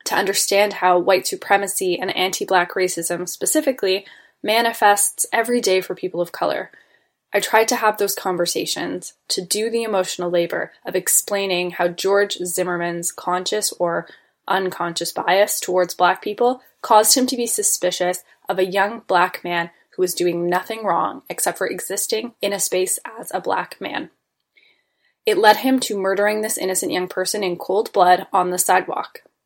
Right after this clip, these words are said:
I tried to educate people around me on the harm white supremacist thinking does to people of color, how it affects every aspect of their lives, determines what kind of life they can lead, shapes the systems around them. Um, I also had to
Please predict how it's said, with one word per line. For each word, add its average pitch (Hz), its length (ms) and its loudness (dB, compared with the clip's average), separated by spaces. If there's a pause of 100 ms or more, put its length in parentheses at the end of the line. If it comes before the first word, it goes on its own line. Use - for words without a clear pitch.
(1040)
I 240 80 -2
tried 240 300 6
to 330 80 0
educate 185 540 2
people 185 300 0
around 180 400 2
me 226 220 -4
on 185 160 0
the 180 80 0
harm 196 460 0
white 185 240 2
supremacist - 540 -2
thinking 175 580 -4 (160)
does 175 320 2
to 233 100 -4
people 175 320 -2
of 175 100 -4
color, - 440 0 (300)
how 196 200 6
it 208 60 4
affects - 480 0 (120)
every 247 300 2
aspect 214 420 -2
of 180 80 -8
their 180 160 0
lives, 160 420 0 (240)
determines 196 580 0
what - 120 2
kind 214 260 -6
of - 160 -8
life 185 240 2
they 180 100 -4
can 190 240 -10
lead, 233 340 2 (420)
shapes 247 340 4
the - 120 -6
systems 185 460 -2
around 196 500 2
them. 185 280 0 (460)
Um, 170 240 0
I 190 100 8
also 220 240 8
had 214 240 -2
to 196 340 2